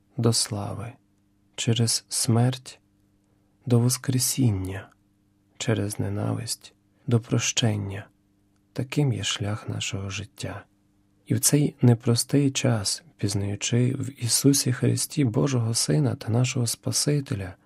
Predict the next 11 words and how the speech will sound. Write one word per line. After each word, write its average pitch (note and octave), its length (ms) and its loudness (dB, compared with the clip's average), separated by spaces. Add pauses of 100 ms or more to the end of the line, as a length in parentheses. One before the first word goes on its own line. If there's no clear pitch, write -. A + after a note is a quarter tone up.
(380)
який G#2 300 -2
страждав G#2+ 640 -2 (160)
та A2 220 2 (100)
пройшов C#3 500 0
дорогу B2+ 460 4
життя A2 580 0
людини, G#2+ 580 0 (380)
просімо D#3+ 520 2
Його B2+ 300 4
любові, A#2+ 640 2 (320)
мудрості A#2 840 2